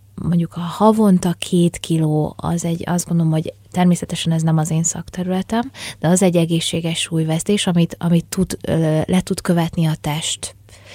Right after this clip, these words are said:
és az ízületeink. És hát mozogjunk, tehát, ö, tehát, hogy ki kell választani valami sportot, valami, valamit, amit, amit szenvedélyesen tudunk csinálni, amit,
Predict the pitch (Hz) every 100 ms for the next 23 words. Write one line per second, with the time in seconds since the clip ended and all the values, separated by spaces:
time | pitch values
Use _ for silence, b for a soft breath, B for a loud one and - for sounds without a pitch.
0 | B - 165 160 160 156 165 165 165 180
1 | 175 170 180 - - _ _ - 240 -
2 | 285 285 381 370 185 160 185 170 - -
3 | - 190 190 190 196 - 208 202 196 196
4 | - - - 214 202 - 214 196 - _
5 | - - 320 - 180 160 170 165 151 151
6 | - 180 170 165 160 175 185 180 180 175
7 | 180 - - 202 180 170 185 175 190 185
8 | 180 185 185 196 185 175 180 185 180 180
9 | - 185 185 180 196 180 180 175 185 185
10 | 185 180 190 180 185 180 196 180 185 190
11 | 190 185 185 B B B - 180 180 180
12 | -